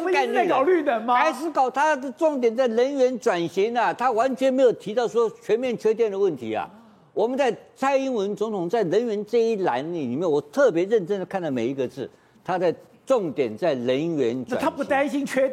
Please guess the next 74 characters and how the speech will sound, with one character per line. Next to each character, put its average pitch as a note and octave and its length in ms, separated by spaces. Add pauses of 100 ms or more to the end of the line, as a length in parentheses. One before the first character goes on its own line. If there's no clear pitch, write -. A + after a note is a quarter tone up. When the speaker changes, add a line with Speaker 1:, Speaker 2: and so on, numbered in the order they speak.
Speaker 2:
电 D4 240
吗？ G#3 320
Speaker 1:
他 B3+ 120
没 C4 200
提， G#3 360
他 A#3 120
不 A#3+ 140
知 C4 200
道， A#3+ 220
他 A#3+ 140
没 C#4+ 100
有 D4+ 120
讲 E3 200
有 D3 120
缺 E3+ 160
电 E3+ 120
的 E3 60
问 D3 100
题。 B2 80
然 F3 120
后， B3+ 120
但 D#4 160
是 A#3+ 120
他 C4 100
反 F3+ 260
过 C4 140
来 A#3+ 100
讲 D#3+ 220
了 F#3+ 100
另 B3+ 140
外 A#3+ 140
一 G#3+ 40
个 G#3 60
问 G3+ 100
题， G3 140
就 - 0
景 D#3+ 320
气 A3+ 160
非 C#4 240
常 G3+ 180
好， D3+ 400 (200)
我 - 80
们 A#3 100
的 C4 80
G B3+ 220
D C4 160
P A#3+ 180
现 A#3+ 160
在 A3+ 100
人 G3+ 560
均 A3 160
到 A3+ 120
三 C4 340
万 C4 160
美 C3+ 220
元 A#2 200
了， A2+ 160 (400)
他 A#3 100
讲 G3+ 200
得 A#3+ 80
好。 E3 160
然 F#3 100
后 B3 100
我 G#3 120
们 G#3 100
现 B3 160
在 A#3+ 160
的 G3 100
就 B3 200
业 A3 140
率 G#3+ 180
非 B3+ 240
常 G#3 180
好， A#2 320